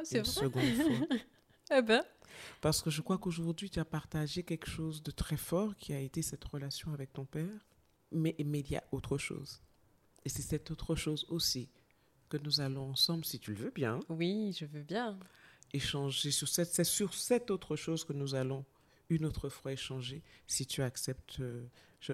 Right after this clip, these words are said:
Speaker 2: je vous
Speaker 1: Avec
Speaker 2: le dis, hein,
Speaker 1: plaisir,
Speaker 2: en direct
Speaker 1: oui, oui.
Speaker 2: live, je lui demande de revenir.
Speaker 1: Non, non, j'accepte. Tu sais pourquoi ? Parce qu'au début, je t'ai dit, c'est un cheminement.
Speaker 2: Mhm.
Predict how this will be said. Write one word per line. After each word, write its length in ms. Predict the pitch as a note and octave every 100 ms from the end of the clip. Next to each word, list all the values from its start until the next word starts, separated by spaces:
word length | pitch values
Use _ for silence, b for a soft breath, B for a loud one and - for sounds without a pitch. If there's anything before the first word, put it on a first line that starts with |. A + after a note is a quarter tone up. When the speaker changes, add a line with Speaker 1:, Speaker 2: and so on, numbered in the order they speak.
| -
Speaker 2:
je 140 | C3
vous 80 | C#3
Speaker 1:
Avec 200 | D#3+ C4
Speaker 2:
le 40 | G3
dis, 80 | D3+
hein, 60 |
Speaker 1:
plaisir, 280 | C#3+ - -
Speaker 2:
en 40 | -
direct 160 | D#3+ -
Speaker 1:
oui, 60 | D#3+
oui. 60 |
Speaker 2:
live, 180 | - E3
je 80 | D#3+
lui 160 | D3+ -
demande 280 | G4 F#4
de 1000 | A#4 C5 C5 C5 C5+ C#5+ D5 D#5 - - - -
revenir. 120 | B3+
Speaker 1:
Non, 140 | D4+ G#4+
non, 160 | F#4 F4
j'accepte. 500 | B3+ B3 - C#4 -
Tu 60 |
sais 160 | A#3+ D4
pourquoi ? 500 | D4+ D4+ - C#4+ F#4+ B B _ _ -
Parce 140 | -
qu'au 100 | -
début, 220 | F3 F#3+ G#3+
je 100 | G#3
t'ai 160 | -
dit, 120 | F#3 G#3
c'est 160 | -
un 80 | E3+
cheminement. 540 | E3+ F#3 F3+ F3 D3+ - - _ -
Speaker 2:
Mhm. 240 | A#2 G3